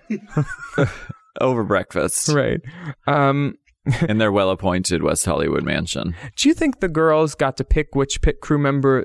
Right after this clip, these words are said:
Speaker 1: they, um, associated with for their part in the
Speaker 2: <laughs> They
Speaker 1: music
Speaker 2: associ-,
Speaker 1: video?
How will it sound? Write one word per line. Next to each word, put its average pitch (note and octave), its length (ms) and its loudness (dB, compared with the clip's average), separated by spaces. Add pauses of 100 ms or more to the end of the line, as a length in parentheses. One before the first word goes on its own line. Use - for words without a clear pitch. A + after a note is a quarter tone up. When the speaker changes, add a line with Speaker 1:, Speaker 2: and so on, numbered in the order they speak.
Speaker 1:
they, C3 400 2
um, A#2+ 460 -2 (720)
associated C#3 640 2
with C3 240 2
for B2 500 2
their B2 300 2
part B2+ 320 0
in B2+ 80 0
the B2 40 2
Speaker 2:
<laughs> - 20 2
They C#3+ 80 4
Speaker 1:
music B2+ 200 0
Speaker 2:
associ-, B2 200 0
Speaker 1:
video? B2+ 240 0